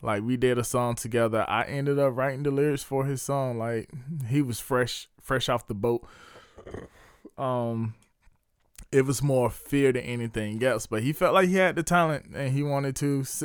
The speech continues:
rap. So, I, I didn't wanna tell him no. He my brother. <laughs> Uh, a few years later, he ended up being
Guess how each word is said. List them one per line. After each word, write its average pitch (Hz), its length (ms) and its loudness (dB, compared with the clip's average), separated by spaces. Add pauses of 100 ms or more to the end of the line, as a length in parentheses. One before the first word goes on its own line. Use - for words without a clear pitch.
(100)
rap. 120 440 0 (260)
So, 117 540 0 (500)
I, - 1000 -18
I 98 40 -6
didn't 120 320 -6
wanna 143 180 -2
tell 156 240 0
him 160 140 -2
no. 170 140 2
He 151 100 0
my 139 140 -4
brother. 147 420 0
<laughs> - 40 -20 (1700)
Uh, 127 600 4 (1080)
a - 40 -6
few 175 200 0
years 147 280 4
later, 139 280 6
he 135 200 2
ended 127 260 2
up 123 180 2
being 120 400 0